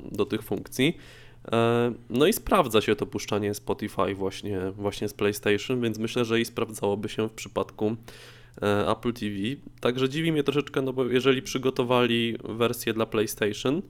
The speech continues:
tam może była jakaś współpraca między tymi dwoma firmami, ciężko stwierdzić, e, no to też bez problemu mogliby przygotować na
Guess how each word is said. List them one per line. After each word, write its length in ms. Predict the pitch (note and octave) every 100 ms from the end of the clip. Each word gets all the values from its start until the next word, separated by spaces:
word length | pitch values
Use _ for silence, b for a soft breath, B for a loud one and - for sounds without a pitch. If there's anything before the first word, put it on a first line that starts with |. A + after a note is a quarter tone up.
| B B B B - - - -
tam 120 | C3+
może 300 | D3 C#3+ C#3+
była 160 | C3+ C3+
jakaś 220 | - -
współpraca 540 | - A2+ D3+ D#3+ G#2
między 220 | G2+ G2
tymi 200 | F#2+ G#2
dwoma 220 | G2+ G2+ F#2+
firmami, 420 | G#2 G#2+ G2 F#2+
ciężko 320 | - - G2
stwierdzić, 580 | - B2+ - A2 B2 -
e, 180 | A2 A#2
no 120 | C3+
to 120 | C3
też 160 | C3 A#2
bez 180 | A#2+
problemu 400 | - A#2+ A#2 A#2+
mogliby 380 | A2+ A2 G#2+ G#2
przygotować 760 | G#2 A#2 G#2+ - G#2 G2 F#2+ -
na 240 | F#2 G2